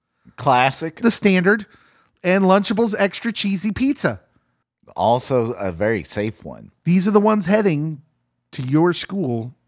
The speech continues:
Speaker 2: two thousand twenty-three twenty-four school year. Uh, but also, they, they also point out, but they're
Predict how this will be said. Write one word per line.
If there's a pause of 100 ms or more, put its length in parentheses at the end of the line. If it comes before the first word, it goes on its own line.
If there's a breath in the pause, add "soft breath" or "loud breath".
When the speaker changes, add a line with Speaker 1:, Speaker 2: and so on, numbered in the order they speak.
(120)
Speaker 2:
two
thousand
twenty-three
twenty-four
school
year. (400 soft breath)
Uh,
but
also,
they,
they
also
point
out,
but
they're